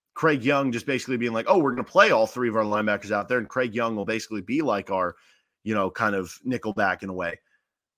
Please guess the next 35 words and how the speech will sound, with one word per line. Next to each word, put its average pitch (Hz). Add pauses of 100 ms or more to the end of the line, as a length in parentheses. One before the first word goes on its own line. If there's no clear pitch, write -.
(280)
I, 120
I 113
think 165
it 196
would -
probably 156
behoove 135
Kansas 135
just -
to 113
play 143
Craig 135
Young 120
when 113
it 113
is 131
the -
passing 123
package 123 (280)
as 131
one 123
of 107
the 98
traditional 165
linebackers 90 (360)
and 131
allow 123
you 117
to 107
get 113
another 110
D 110
B 107
out 120
there, 135